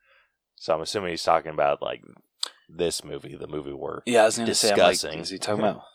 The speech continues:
Speaker 2: <laughs> Yeah. I'm like, I hope he's talking about Mutant Mayhem. I mean, if he's talking about Out of the Shadows, like,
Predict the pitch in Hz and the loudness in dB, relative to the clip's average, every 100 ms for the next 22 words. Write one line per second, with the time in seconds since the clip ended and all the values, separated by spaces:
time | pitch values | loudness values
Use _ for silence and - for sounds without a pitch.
0 | _ _ 98 98 85 87 - - - - | _ _ 0 4 4 2 -10 -20 -20 -20
1 | _ _ _ - 98 90 - 90 85 107 | _ _ _ -4 0 0 0 -2 0 0
2 | 147 165 175 175 180 180 196 196 - 185 | 0 -2 0 2 0 0 -4 -4 -4 -4
3 | 185 175 170 113 117 110 - 160 202 135 | -6 -6 -2 0 2 0 0 -2 -2 0
4 | 92 101 95 85 - 87 95 117 71 67 | 4 4 2 0 0 4 4 4 2 -2
5 | 92 82 | -4 -4